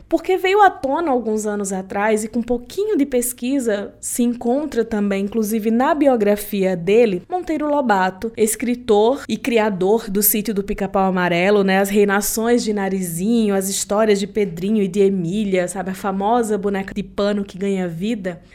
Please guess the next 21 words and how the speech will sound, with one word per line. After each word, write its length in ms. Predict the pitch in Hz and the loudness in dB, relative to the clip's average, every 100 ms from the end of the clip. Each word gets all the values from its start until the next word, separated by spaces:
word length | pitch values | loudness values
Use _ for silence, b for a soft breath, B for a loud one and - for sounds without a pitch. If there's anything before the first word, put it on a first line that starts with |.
| B - | B 0
Pois 260 | 427 381 | 2 4
bem, 320 | 196 156 160 B B | 2 0 -4 B B
o 80 | - | -8
que 160 | - | -4
está 340 | 466 - 415 427 | -4 -2 0 0
por 240 | 392 - | -2 -6
trás 320 | - 285 294 | -2 2 2
de 120 | 262 269 | 0 -4
tudo 280 | 254 240 | -4 -2
isso? 380 | 202 170 - - b b b - | -2 -4 -6 -8 b b b -4
Declarações 580 | 233 254 240 240 214 214 | -2 2 0 2 -2 -2
racistas, 1000 | 233 240 285 254 233 - 233 220 - b b - | -4 -2 0 0 -2 -2 -2 -2 -6 b b -8
desrespeito 840 | 202 202 208 196 - 226 240 233 | -6 -4 -4 -4 0 2 2 2
à 180 | 214 196 | 0 0
tia 220 | 196 185 | -2 -4
Anastácia, 920 | 180 247 - 262 233 208 202 - 208 208 B B B B | -4 -4 -4 -4 -4 -4 -6 -6 -6 -8 B B B B
falas 760 | - - 262 294 294 196 185 - | -8 0 2 4 4 4 0 -4
que 140 | 226 | -4
são 460 | - - 220 220 - - | 0 2 2 0 -4 -2
extremamente 1040 | 269 330 - - 311 339 339 269 277 277 | 0 2 0 -2 0 2 2 2 2 2
ofensivas. 920 | 285 294 294 277 185 170 143 143 - | 0 0 -2 -2 -2 -4 -6 -8 -10